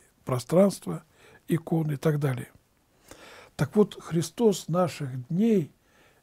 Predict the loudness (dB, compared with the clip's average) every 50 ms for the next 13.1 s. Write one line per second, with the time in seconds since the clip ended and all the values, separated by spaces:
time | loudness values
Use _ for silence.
0 | _ _ -2 -2 -2 -2 -2 -2 -2 -2 -2 -4 -2 -2 0 -2 -2 -6 _ _
1 | -4 -2 0 2 6 10 10 10 10 10 6 2 0 -4 -6 -6 -6 _ _ _
2 | _ _ _ _ _ -10 -8 -6 -4 -2 -2 -2 -2 -4 -4 -4 -4 -2 -4 -6
3 | -8 -8 -8 -10 -8 -8 -6 -6 -8 -8 -10 -12 -14 -16 -16 -16 -16 -18 -18 -18
4 | -18 -18 -18 _ _ _ _ _ _ _ _ _ _ -20 -20 _ -20 -20 -20 -20
5 | -6 -2 0 2 4 4 2 2 2 4 4 6 6 8 10 10 10 10 8 6
6 | 6 6 4 4 0 _ -20 -20 -18 -8 2 6 6 8 8 10 10 10 10 10
7 | 8 6 2 -2 -4 -8 -20 _ -20 -20 -18 -16 -14 -14 -14 -14 -14 -14 -14 -12
8 | -12 -10 -8 -4 0 0 0 0 0 -2 -4 -4 -6 -12 -14 -12 -10 -8 -8 -6
9 | -6 -6 -8 -8 -8 -10 -12 -14 -16 -16 -18 _ _ _ _ _ _ _ -20 -20
10 | -12 -6 -4 -4 0 4 4 4 4 4 4 4 4 4 2 2 2 2 2 2
11 | 0 0 2 2 2 4 4 4 4 2 2 0 0 0 -2 -6 -12 _ _ _
12 | _ _ _ _ _ _ _ _ _ _ -10 -8 -8 -6 -4 -2 -2 0 0 0
13 | 0 -2